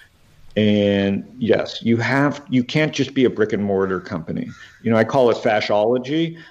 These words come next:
I think what scares me there is, do they understand fashion and tech, right? Like, you can't just be cotton T-shirts and jeans anymore, right? And so I worry that no matter how much they change,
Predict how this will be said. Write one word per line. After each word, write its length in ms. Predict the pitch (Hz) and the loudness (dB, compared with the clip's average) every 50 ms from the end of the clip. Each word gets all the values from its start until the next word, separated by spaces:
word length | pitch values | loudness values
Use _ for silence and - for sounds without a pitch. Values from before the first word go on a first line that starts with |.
| _ _ _ - - | _ _ _ -10 -10
I 40 | 117 | -10
think 400 | - - - 175 185 175 175 - | -8 -2 0 0 0 0 -2 -8
what 300 | - - 127 135 127 131 | -8 0 2 2 2 2
scares 340 | - - - 135 131 131 127 | -2 -2 2 2 2 2 2
me 120 | 135 127 123 | 0 0 0
there 260 | 117 113 117 117 113 | 2 2 2 2 0
is, 140 | 113 110 110 | 0 -2 -4
do 160 | - 117 113 | -4 -4 -2
they 160 | 110 113 110 | 0 0 -2
understand 580 | 107 107 110 107 104 - - 120 107 104 104 - | -2 -2 -4 -6 -8 -6 -4 -2 -2 -2 -4 -2
fashion 440 | - 104 101 101 101 - - 107 101 | -2 -2 -2 -2 -4 -4 -6 -6 -4
and 140 | 98 98 - | -4 -6 -6
tech, 400 | - 107 92 - - - - _ _ - | -4 -2 -2 -2 -4 -8 -16 _ _ -2
right? 320 | 104 104 98 98 98 - | 0 0 2 2 2 2
Like, 180 | - 104 104 104 | 0 -2 -2 -4
you 80 | 95 | -12
can't 420 | - - - - 139 139 127 - - | -12 -10 -2 2 2 2 2 0 0
just 240 | - 127 120 - | -2 -2 -2 0
be 100 | - 117 | -6 -6
cotton 400 | - - - 110 104 104 104 107 | -6 -2 -2 0 0 0 0 -4
T-shirts 760 | 104 - - 107 95 - - 110 104 98 95 - - - - - _ - - - - _ - - - - - | -4 -2 -2 -2 -2 -2 0 2 2 2 0 -2 -6 -18 -20 -20 _ -20 -20 -20 -20 _ -20 -20 -12 -4 0
and 500 | 107 107 104 101 101 101 98 98 98 92 | 0 2 2 2 2 2 2 0 0 0
jeans 400 | - 110 104 101 101 98 95 90 | 0 0 0 2 0 0 -2 -2
anymore, 540 | 90 87 90 87 87 98 - - - - - _ - | -2 -2 -2 -2 -4 -4 -6 -6 -8 -12 -14 _ -2
right? 400 | 104 98 98 101 101 113 113 - - | 0 2 2 4 4 2 2 0 -2
And 160 | - 110 104 | -4 -4 -2
so 140 | - 127 117 | 0 0 2
I 80 | 117 113 | 2 2
worry 760 | 117 120 127 147 156 156 156 151 151 143 139 143 139 139 - - - - _ _ _ _ - 113 | 2 2 2 2 2 2 2 2 0 2 0 0 -2 -4 -10 -18 -20 -20 _ _ _ _ -6 -4
that 260 | 120 113 113 110 117 | -2 0 0 0 -2
no 80 | 120 120 | -4 -2
matter 240 | 120 120 117 113 | -2 -2 -2 -2
how 880 | 110 113 - - 131 135 135 135 135 135 131 127 127 127 120 - - - - _ _ _ _ - | -4 -4 -8 -6 -6 -4 -4 -4 -2 -2 0 0 0 0 -2 -4 -8 -16 -20 _ _ _ _ -6
much 400 | 117 123 120 117 - - - - | -2 -2 0 0 -2 -8 -10 -4
they 160 | - 120 107 107 | -2 -2 -2 -2
change, 920 | 107 - - - 151 151 151 131 101 92 92 95 101 113 117 - - - | -4 -6 -4 -2 0 0 0 0 0 0 -2 -4 -4 -6 -6 -8 -14 -16